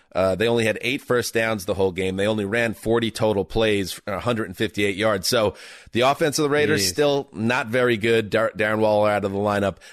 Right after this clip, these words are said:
Speaker 1: uh, but the defense took care of an inferior unit. I guess you could say, Greg, 'cause I know you like to get your little Teddy Bridgewater celebrations in where you can.
Speaker 2: No, I'm not
Speaker 1: This
Speaker 2: gonna.
Speaker 1: might be a different outcome with a more proficient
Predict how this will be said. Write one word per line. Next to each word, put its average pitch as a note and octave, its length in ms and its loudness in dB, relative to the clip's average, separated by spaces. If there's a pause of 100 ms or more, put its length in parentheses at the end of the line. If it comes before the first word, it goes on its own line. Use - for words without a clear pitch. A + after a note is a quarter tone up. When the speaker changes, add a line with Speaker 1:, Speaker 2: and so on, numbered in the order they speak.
(120)
Speaker 1:
uh, G2+ 180 2
but F#2+ 180 -2
the G#2+ 80 -2
defense A2+ 600 -2 (220)
took A#2+ 200 -2
care A2 360 2
of F#2 160 0
an G#2 120 -2
inferior G#2 800 0
unit. G#2+ 280 0
I A#2 80 0
guess E3+ 300 -2
you A3+ 80 -2
could E3 120 -2
say, G#2 200 0
Greg, F#2 320 0
'cause A2+ 160 -4
I A2+ 60 0
know A2+ 80 0
you A2 140 0
like G2+ 160 0
to F#2+ 80 -10
get G2 120 -4
your F#2+ 100 -6
little F#2+ 240 -2 (220)
Teddy G#2+ 220 -2
Bridgewater F#2+ 460 0
celebrations F#2+ 640 -2
in G2 180 -2
where F#2+ 140 2
you F2+ 160 -4
can. A#2+ 340 -2 (160)
Speaker 2:
No, G#2 340 -2
I'm G2 200 -6
not F#2 100 -4
Speaker 1:
This D#3 140 0
Speaker 2:
gonna. D#3+ 140 0
Speaker 1:
might D3 100 2
be C#3+ 120 2
a A#2+ 40 0
different A#2 300 0
outcome A#2 440 0
with G#2+ 160 2
a G#2+ 140 0
more G#2 200 2
proficient G2+ 720 -2